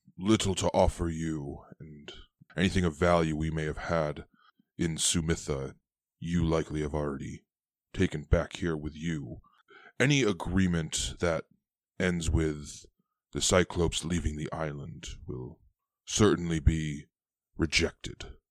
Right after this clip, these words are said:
by my sister. They are far too proud to leave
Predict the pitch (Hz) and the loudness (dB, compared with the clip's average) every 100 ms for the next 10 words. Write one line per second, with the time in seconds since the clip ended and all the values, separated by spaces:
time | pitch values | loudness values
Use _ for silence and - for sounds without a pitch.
0 | _ - 71 76 73 71 - 64 - - | _ -6 -2 -2 -4 -6 -6 -6 -6 -8
1 | - - _ _ _ _ - 69 - - | -14 -20 _ _ _ _ -6 -4 -4 -8
2 | - _ _ _ - - 87 92 - 87 | -12 _ _ _ -14 8 10 10 8 0
3 | 82 - 85 76 71 69 78 - - 71 | 0 2 4 2 0 -4 -10 -12 -10 -6
4 | 76 73 71 76 - | -6 -6 -6 -10 -16